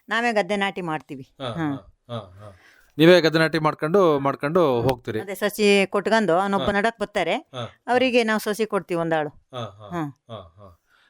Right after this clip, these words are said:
Speaker 2: ಒಬ್ರು ಸಸಿ ಸರಬರಾಜು ಮಾಡಿದ್ರೆ ಉಳ್ದವರೆಲ್ಲ
Speaker 1: ಇಟ್ಕೊಂತೀವಿ ಹಿಂದ್ಲ ದಿವ್ಸ.
Speaker 2: ಹಾ.
Speaker 1: ಮಿಷಿನ್ ಬಂದಿಸಿ ಒಂದಾಳು ಕೊಡ್ತೀವಿ.
Speaker 2: ಹಾ, ಹಾ.
Speaker 1: ಹ್ಮ್.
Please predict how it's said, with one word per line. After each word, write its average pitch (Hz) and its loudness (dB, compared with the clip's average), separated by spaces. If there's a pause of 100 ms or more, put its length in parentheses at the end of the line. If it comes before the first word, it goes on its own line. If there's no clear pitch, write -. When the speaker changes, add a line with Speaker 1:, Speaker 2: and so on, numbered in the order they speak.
(120)
Speaker 2:
ಒಬ್ರು 139 2
ಸಸಿ 160 2
ಸರಬರಾಜು 175 0
ಮಾಡಿದ್ರೆ 170 -2
ಉಳ್ದವರೆಲ್ಲ 170 2 (400)
Speaker 1:
ಇಟ್ಕೊಂತೀವಿ 233 -12
ಹಿಂದ್ಲ 208 -2
ದಿವ್ಸ. 190 -2 (320)
Speaker 2:
ಹಾ. 120 -6 (100)
Speaker 1:
ಮಿಷಿನ್ 226 -2
ಬಂದಿಸಿ 240 -2
ಒಂದಾಳು 202 0
ಕೊಡ್ತೀವಿ. - -8
Speaker 2:
ಹಾ, 120 -8
ಹಾ. 104 -10
Speaker 1:
ಹ್ಮ್. 135 -8